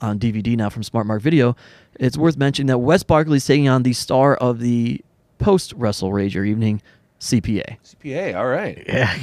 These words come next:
Speaker 2: Interesting.
Speaker 3: The king.
Speaker 2: Interesting.
Speaker 1: Yeah. So
Speaker 2: All right, I approve of that one.
Speaker 3: You
Speaker 1: You
Speaker 3: like
Speaker 1: like
Speaker 3: that
Speaker 1: that
Speaker 3: one?
Speaker 1: one?
Speaker 3: Are you a C P A fan?
Speaker 2: I am a C P A, so by definition, I have to be a fan.
Speaker 3: I don't know. I don't think he's a real C P A. I think maybe it's just
Speaker 2: Nah.
Speaker 3: initials.
Speaker 2: We've, we've discussed.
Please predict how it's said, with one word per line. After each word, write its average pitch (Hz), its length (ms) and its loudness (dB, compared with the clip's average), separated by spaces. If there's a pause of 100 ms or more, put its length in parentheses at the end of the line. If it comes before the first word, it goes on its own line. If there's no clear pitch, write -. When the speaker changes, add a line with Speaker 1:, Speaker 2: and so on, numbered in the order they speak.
(160)
Speaker 2:
Interesting. - 500 -4
Speaker 3:
The - 100 -8
king. 143 360 2 (600)
Speaker 2:
Interesting. 95 760 -6 (240)
Speaker 1:
Yeah. 117 360 4 (240)
So 123 260 2
Speaker 2:
All 120 60 4
right, 190 160 -4
I 156 100 0
approve 190 260 -6
of 113 140 -6
that 131 200 -2
one. 90 240 -8
Speaker 3:
You 113 60 -8
Speaker 1:
You 123 80 -2
Speaker 3:
like 131 100 2
Speaker 1:
like 131 80 2
Speaker 3:
that 160 100 2
Speaker 1:
that 190 80 2
Speaker 3:
one? 202 100 2
Speaker 1:
one? 208 100 0
Speaker 3:
Are - 20 2
you 170 120 2
a 170 40 0
C 190 180 -2
P 175 220 -2
A 220 40 0
fan? 190 340 0 (680)
Speaker 2:
I 95 100 -6
am 135 180 0
a 120 40 -6
C 127 200 -8
P 120 180 -6
A, 90 220 -4
so 98 260 -6
by 101 140 0
definition, 107 560 -2
I 87 140 -2
have 101 180 -2
to 104 80 -4
be 90 160 -2
a 82 40 -6
fan. - 160 -4
Speaker 3:
I 262 40 0
don't 370 160 0
know. 226 120 2
I 190 100 2
don't 302 120 -2
think 320 140 -2
he's 175 160 0
a 135 60 2
real 143 180 2
C 107 180 -6
P 92 220 -8
A. 90 60 -4
I 98 40 -6
think 170 160 -6
maybe 156 220 2
it's 120 120 -6
just - 180 -6
Speaker 2:
Nah. 117 60 0
Speaker 3:
initials. - 520 -2
Speaker 2:
We've, 151 200 -6
we've 160 240 -6
discussed. 143 720 0